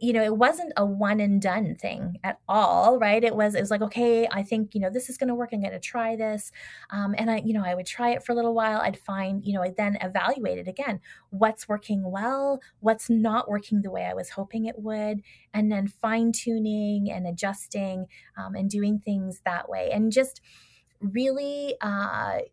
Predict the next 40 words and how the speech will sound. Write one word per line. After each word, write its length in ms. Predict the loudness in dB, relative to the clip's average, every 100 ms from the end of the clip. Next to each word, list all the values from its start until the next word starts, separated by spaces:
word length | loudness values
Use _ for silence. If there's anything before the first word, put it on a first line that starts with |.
| _
protecting 800 | -2 -2 0 -6 -6 -2 0 0
my 200 | -2 -4
time 440 | -8 -10 -8 -8 -8
as 180 | -8 -8
much 220 | -8 -14
as 80 | -18
possible 520 | -12 -10 -10 -8 -4
as 180 | -4 -4
well. 240 | -8 -6 -4
Like 180 | -4
I 60 | -6
said, 260 | -8 -6 -4
you 60 |
know, 100 | -2
when 160 | -4 -6
I 140 | -10
set 260 | -12 -14 -12
up 140 | -10
my 80 | -12
practice, 580 | -10 -12 -8 -10 -10 -16 -20 -20 _ _
I 120 | -6
thought 360 | -6 -2 0 0
I 100 | -2
did 180 | -4 -6
well 340 | -4 -2 0
with 140 | -2
setting 240 | -4 -6 -6
up 160 | -8
processes 680 | -14 -6 -6 -4 -10 -10 -10
and 140 | -10 -10
policies, 800 | -4 -4 -4 -6 -10 -8 -10 -12 _ -20 -20 -8 2
and 120 | 4
I'm 120 | 4
pretty 280 | 2 0 0
good 200 | 2 0
at 140 | 0
sticking 580 | -6 -8 -8 -6 -6 -6
to 100 | -6
those 240 | -4 -4 -4
policies. 800 | -6 -4 -6 -8 -12 -10 -12